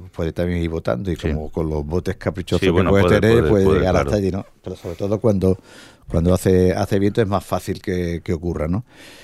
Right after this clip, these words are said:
Speaker 1: Eh, ¿qué pasa cuando el balón llega a la zona de marca? Bueno, pues el jugador, el equipo oponente, ¿no? El, el receptor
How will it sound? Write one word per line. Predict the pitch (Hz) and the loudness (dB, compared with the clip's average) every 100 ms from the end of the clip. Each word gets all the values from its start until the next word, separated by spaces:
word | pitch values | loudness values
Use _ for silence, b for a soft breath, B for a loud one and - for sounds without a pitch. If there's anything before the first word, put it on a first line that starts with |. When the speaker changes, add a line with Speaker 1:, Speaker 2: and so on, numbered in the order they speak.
| B B - - | B B -14 -6
Speaker 1:
Eh, | 95 95 87 | -4 -2 -4
¿qué | - 101 | 0 2
pasa | 113 - 95 | 2 0 -2
cuando | 104 98 | -2 0
el | 95 | 0
balón | 90 95 92 92 - _ - | 0 0 -2 -6 -10 _ -8
llega | 92 90 90 | -4 -2 -2
a | |
la | 85 | -2
zona | - 85 | -2 -2
de | 90 | -2
marca? | 135 - 73 78 | -2 -6 -10 -8
Bueno, | 98 | -8
pues | - - 80 | -8 -10 -10
el | 82 85 80 78 | -8 -8 -8 -10
jugador, | 82 87 82 85 90 90 - | -6 -6 -2 0 2 0 -4
el | 87 | -4
equipo | 87 - - 98 | -4 -6 -2 2
oponente, | 95 92 92 98 92 87 104 117 101 | 4 4 2 -2 -2 0 0 0 2
¿no? | 113 | 2
El, | 95 | 0
el | 82 87 82 | 0 -2 -2
receptor | 87 82 - 98 - | -4 -6 -2 0 0